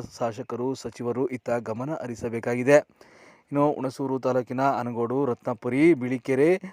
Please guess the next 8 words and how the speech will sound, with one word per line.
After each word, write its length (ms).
ಹಾಗೂ 420
ಹುಣಸೂರು 480
ಕೇಂದ್ರವಾದ 840
ಸಾರ್ವಜನಿಕ 600
ಆಸ್ಪತ್ರೆಯಲ್ಲೂ 920
ಕೂಡ 200
ಆಂಬ್ಯುಲೆನ್ಸ್ 800
ಇಲ್ಲದೆ 480